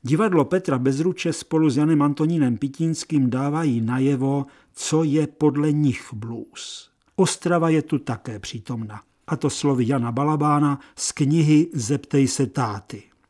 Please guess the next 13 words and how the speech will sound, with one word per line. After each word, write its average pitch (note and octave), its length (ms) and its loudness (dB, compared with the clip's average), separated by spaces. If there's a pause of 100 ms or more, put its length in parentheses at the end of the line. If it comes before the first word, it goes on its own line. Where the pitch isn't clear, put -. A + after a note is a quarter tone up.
(160)
Blues, B2 640 -2 (220)
jedině C3 520 2
blues, A#2 540 -8 (300)
to F3 140 0
je D3 160 4
to, D#3 160 2
co B2+ 160 -4
postavíš C#3 600 -2
mezi A#2+ 220 -2
sebe C#3+ 460 -2
a D3+ 100 -4
svoji B2 380 -2
smrt. A2 380 -8